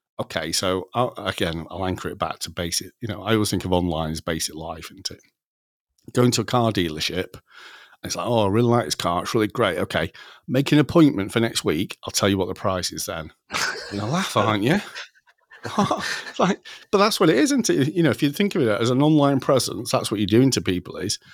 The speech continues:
"I'm ready, but I've got to book an appointment for you to tell me how much it is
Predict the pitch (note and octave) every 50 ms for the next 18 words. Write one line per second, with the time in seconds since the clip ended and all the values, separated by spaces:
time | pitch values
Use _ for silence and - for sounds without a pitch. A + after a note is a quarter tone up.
0 | - - _ _ _ G#2+ A2 A2+ A#2+ B2+ B2 A2+ - F2+ A#2 A#2 - - _ _
1 | _ _ _ _ _ _ _ _ _ _ _ - G#2+ G2 G2+ G2 G#2 - B2 A2
2 | G2 G2 G#2 G#2+ - - A2+ G#2 F2+ - A2+ A2 A2 G2+ D#2+ E2+ F2+ F2 - G2
3 | F2 - - - A2 F#2+ F2+ E2+ - G#2 F#2 F2+ F#2+ - - - - F2 E2+ D#2+
4 | D#2+ D#2+ - -